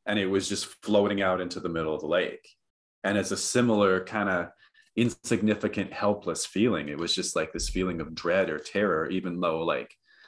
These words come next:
logically, I can say, like, "Well, I would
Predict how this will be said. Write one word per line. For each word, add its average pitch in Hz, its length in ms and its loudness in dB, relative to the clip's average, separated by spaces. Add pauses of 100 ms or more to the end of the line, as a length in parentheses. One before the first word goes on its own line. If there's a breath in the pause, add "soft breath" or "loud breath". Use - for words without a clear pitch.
(300 soft breath)
logically, 92 960 2
I 87 120 0
can 92 160 -4
say, 87 240 0
like, 78 340 0 (120)
"Well, 73 120 0
I 76 100 0
would 73 160 -6